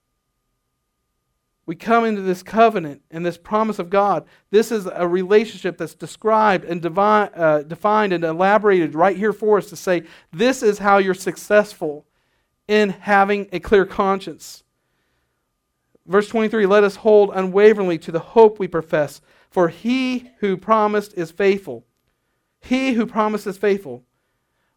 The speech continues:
I haven't always been faithful to God. I'm sure you could say you haven't always been faithful to God,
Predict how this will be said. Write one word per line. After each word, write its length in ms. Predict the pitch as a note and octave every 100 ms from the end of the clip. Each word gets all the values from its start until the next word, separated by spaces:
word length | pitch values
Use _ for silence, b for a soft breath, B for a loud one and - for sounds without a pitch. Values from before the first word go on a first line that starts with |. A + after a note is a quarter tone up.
| _ _ _
I 260 | G3+ B3
haven't 280 | C#4+ B3+ G#3+
always 240 | G3+ F#3+ E3+
been 160 | F3+
faithful 340 | F3+ E3+ E3+ D#3
to 60 |
God. 320 | C#3+ C3+ B2 B2
I'm 160 | G#3
sure 320 | G3 C4 A#3 A#3+ B
you 220 | F#3+ C4
could 160 | D4 B3
say 240 | - G3
you 140 | F3+ F#3
haven't 320 | A3+ A3 F#3+
always 240 | G3 F#3+
been 120 | F#3+
faithful 340 | F#3 G3 F#3+ F#3
to 60 |
God, 280 | F#3 G#3+ E3